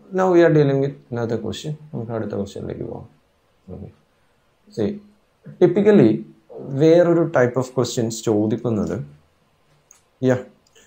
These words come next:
ആ, ഇങ്ങനെയാണ് ക്വസ്റ്റ്യൻ. Note ചെയ്യാം. ഉം. ഇവിടെ പതിനേഴ് പ്ലെയേഴ്സ് ഉണ്ട്.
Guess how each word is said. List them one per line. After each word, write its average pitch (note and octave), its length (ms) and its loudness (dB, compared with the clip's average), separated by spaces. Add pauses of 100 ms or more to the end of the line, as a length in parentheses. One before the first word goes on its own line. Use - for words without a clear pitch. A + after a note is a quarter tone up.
(1040)
ആ, A#2 60 4 (1080)
ഇങ്ങനെയാണ് E3 340 4
ക്വസ്റ്റ്യൻ. B2 560 -2 (920)
Note C#3 280 0
ചെയ്യാം. G2+ 420 -4 (1120)
ഉം. G2 440 -2 (1300)
ഇവിടെ E3+ 360 2 (720)
പതിനേഴ് G3 600 4
പ്ലെയേഴ്സ് A#2 580 2
ഉണ്ട്. - 180 -8